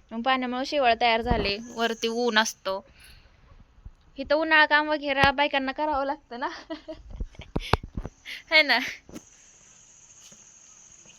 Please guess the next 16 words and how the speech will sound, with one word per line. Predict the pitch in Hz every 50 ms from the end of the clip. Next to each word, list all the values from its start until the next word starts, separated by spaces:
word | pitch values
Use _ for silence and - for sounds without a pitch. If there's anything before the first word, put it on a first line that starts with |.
| - - - - - - - - 220
जास्त | 240 240 233 - - 233
मी | 226 233
चालत | 226 247 233 233 226 226 -
नाही, | 240 233
इथं | 220 214 - 233
शेवाळ | 240 - 247 233 226 214
आहे, | 214 214 220
घसरली | 226 240 240 - 220 214 214 214
तर | 208 208 202
काही | - 208 208 - -
खरं | 208 202 190 190
नाही. | 196 _ - - - - 185 - - - - - - _ 196 240 240 - - - - - - - - - - - _ - -
<clears throat> | - 294 285 262 226 202 196 - - - - - - - - - - - - - - - _ _ - - _ _ - -
आणि | 220 233 233 240 247 247
ही | 269 254
पहा, | - - 254 240 240 247